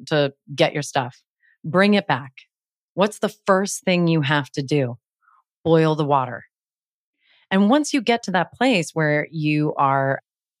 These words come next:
you know, tasting the soup, as it were, if you know that the person that you are sitting across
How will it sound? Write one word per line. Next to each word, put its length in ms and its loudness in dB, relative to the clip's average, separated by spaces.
you 120 0
know, 220 0
tasting 440 0
the 80 -2
soup, 360 0
as 200 2
it 100 0
were, 340 -2
if 240 2
you 240 4
know 600 4
that 280 0
the 60 -4
person 460 -4
that 180 -2
you 200 -2
are 100 0
sitting 320 -4
across 500 -4